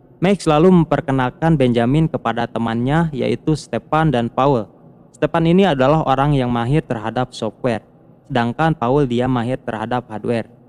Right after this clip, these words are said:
Mereka bertiga ingin melihat kemampuannya Benjamin.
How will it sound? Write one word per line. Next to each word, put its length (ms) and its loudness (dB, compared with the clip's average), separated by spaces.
Mereka 240 -2
bertiga 400 2
ingin 400 4
melihat 320 0
kemampuannya 640 -2
Benjamin. 560 -2